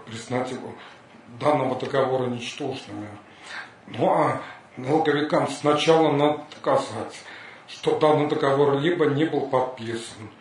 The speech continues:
либо там какие-то условия отсутствуют. В принципе, это одно исковое заявление от напошлины. Ну и только потом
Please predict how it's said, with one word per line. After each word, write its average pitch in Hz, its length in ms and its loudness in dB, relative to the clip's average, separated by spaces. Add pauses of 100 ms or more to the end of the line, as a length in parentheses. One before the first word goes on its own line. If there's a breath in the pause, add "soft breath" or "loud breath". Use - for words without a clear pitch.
(480 loud breath)
либо 160 300 2
там - 340 0 (100)
какие-то 147 480 0
условия 131 540 0
отсутствуют. 104 840 -10 (480 loud breath)
В - 60 -20
принципе, 143 440 0
это 143 320 6
одно 151 300 0
исковое 127 500 -2
заявление 127 640 -2
от - 120 -6
напошлины. 113 680 -8 (1000 loud breath)
Ну - 240 -6
и 156 280 0 (560 loud breath)
только 170 360 2
потом 151 680 4